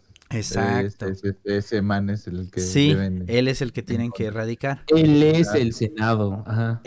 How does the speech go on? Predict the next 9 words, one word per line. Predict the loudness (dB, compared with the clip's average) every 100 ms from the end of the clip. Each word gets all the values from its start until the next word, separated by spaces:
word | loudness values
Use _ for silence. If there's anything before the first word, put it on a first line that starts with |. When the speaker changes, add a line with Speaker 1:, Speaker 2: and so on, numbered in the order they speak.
| 0
Speaker 2:
Ándale. | 2 4 4 4
Speaker 1:
Entonces, | 6 8 8 4 -4 -8 -16 _ _ _ _ _ _ _ _
los | -2 -2 -2
Timekeepers | -2 -2 -2 -4 -8 -4 -6 -6 -10
intentan | -6 -6 -6 -4 -4 -4 -6 -6
convertir | -6 -6 -6 -10 -8 -6 -2
a | -2
ese | -4 -4 -8
Kang | -4 -2